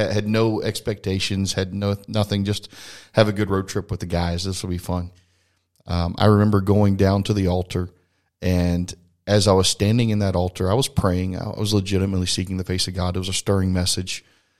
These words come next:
And I remember out of nowhere, a man I'd never seen before. Um, he walked up to me, laid hands on me. He began to pray for me. And all of a sudden, he just stopped, and he said, "Mark," called me by name. He said, "Mark,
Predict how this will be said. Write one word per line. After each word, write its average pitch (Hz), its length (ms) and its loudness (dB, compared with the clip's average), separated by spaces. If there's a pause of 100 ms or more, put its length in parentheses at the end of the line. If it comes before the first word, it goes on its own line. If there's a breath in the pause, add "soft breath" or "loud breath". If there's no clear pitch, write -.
(340)
And 107 160 0
I 110 140 0
remember 117 500 -2
out 104 140 2
of 95 80 -2
nowhere, 90 460 2
a 76 80 -2
man 95 240 4
I'd 87 120 0
never 92 320 2
seen 87 280 -2
before. 85 400 -6 (640)
Um, 92 300 -2
he 101 120 4
walked 101 380 4
up - 160 0
to 95 100 0
me, 95 100 2
laid 92 260 2
hands 98 300 2
on 90 140 0
me. 90 80 0
He 95 120 0
began 92 200 -2
to 90 80 0
pray 95 220 -2
for 95 180 -4
me. 90 60 -2
And 87 100 -2
all 104 80 2
of 101 60 0
a - 40 -4
sudden, 98 120 0
he 92 80 -2
just 92 160 -2
stopped, 90 360 -2
and 92 80 -6
he 95 60 0
said, 90 240 -2
"Mark," 98 460 0 (420)
called 107 180 0
me 110 80 4
by 95 160 2
name. 90 220 0
He 90 80 -2
said, 90 180 -2
"Mark, 95 440 -2